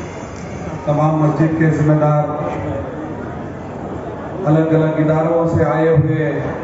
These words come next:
ذمہ دار حضرات، الگ الگ کیفیت رکھنے والے شخصیت جو اسٹیج پر موجود ہیں،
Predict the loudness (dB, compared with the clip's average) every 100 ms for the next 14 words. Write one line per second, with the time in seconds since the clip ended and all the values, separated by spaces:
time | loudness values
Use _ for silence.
0 | -2 0 2 2 2 2 0 2 2 0
1 | -2 -4 -6 -8 -10 -10 -12 -12 -12 -10
2 | -10 -10 -10 -10 -10 -12 -12 -12 -10 -2
3 | 0 2 2 2 2 2 2 2 2 2
4 | 2 2 4 4 4 2 2 -2 -6 -8
5 | -8 -8 -8 -8 -10 -12 -12 -4 -2 0
6 | 2 4 4 4 2 4 2 2 2 2
7 | 4 2 2 2 4 4 4 2